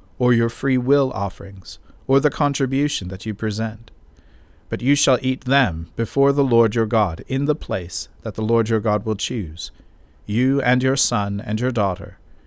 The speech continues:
your male servant and your female servant, and the Levite who is within your towns. And you shall rejoice before the Lord your God in all that you undertake. Take care that you do not neglect the Levite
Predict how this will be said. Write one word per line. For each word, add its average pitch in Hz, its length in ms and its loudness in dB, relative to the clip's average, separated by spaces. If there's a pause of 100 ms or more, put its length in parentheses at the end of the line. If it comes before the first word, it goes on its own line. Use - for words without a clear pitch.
(140)
your 107 140 0
male 120 260 4
servant 117 480 0
and 117 120 -2
your 113 100 0
female 110 400 -2
servant, 90 540 -8 (440)
and 117 140 2
the 120 80 4
Levite 127 640 2 (140)
who 117 120 0
is 110 140 0
within 113 240 -2
your 104 140 0
towns. 95 560 -8 (680)
And 120 140 2
you 131 100 6
shall 135 260 4
rejoice 127 600 2
before 117 400 0
the 113 140 0
Lord 113 360 2
your 110 140 0
God 98 540 0
in 117 160 0
all 131 320 4
that 135 180 -2
you 123 140 -2
undertake. 117 640 -6 (960)
Take 113 240 -4
care 120 340 4
that 104 200 -4
you 110 80 -2
do 120 120 -2
not 117 240 0
neglect 113 540 -2
the 110 80 -2
Levite 107 640 -4